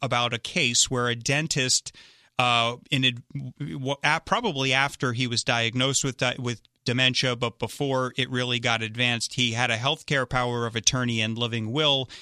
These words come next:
He stated his intention that, that at a certain point,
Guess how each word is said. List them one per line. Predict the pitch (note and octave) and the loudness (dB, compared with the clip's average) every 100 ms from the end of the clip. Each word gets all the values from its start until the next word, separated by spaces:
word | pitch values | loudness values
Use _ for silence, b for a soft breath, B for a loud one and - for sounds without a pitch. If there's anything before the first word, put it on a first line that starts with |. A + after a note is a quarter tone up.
| B | B
He | - B2 | -2 2
stated | - C3+ C#3 C3+ | 4 4 4 2
his | B2+ B2 | 0 -2
intention | B2 A#2 B2 A#2 B2 A#2 | -2 0 0 0 0 0
that, | A2 A2 - | 0 -2 -2
that | A2 | 0
at | G#2+ A2 | 2 0
a | G#2+ | 2
certain | G#2 D3 D3 B2 | 2 0 -2 -6
point, | - B2 A#2+ | -4 -2 -2